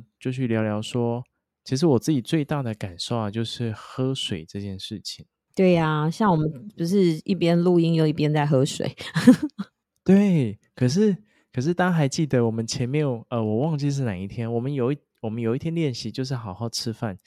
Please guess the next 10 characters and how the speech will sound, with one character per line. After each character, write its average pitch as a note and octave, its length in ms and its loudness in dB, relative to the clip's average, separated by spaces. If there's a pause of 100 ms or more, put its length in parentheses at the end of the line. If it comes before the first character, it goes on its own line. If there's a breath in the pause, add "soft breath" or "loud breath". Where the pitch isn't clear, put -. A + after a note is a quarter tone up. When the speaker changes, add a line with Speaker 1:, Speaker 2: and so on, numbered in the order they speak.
(320 loud breath)
Speaker 1:
吃 G#3+ 200 4
饭 G#3+ 140 4
这 G#3 100 6
件 F3+ 100 8
事 D#3+ 140 6
情 G#2+ 300 -2 (200)
其 B2+ 140 0
实 A#2+ 160 0
也 G#2 140 2
是， B2 320 2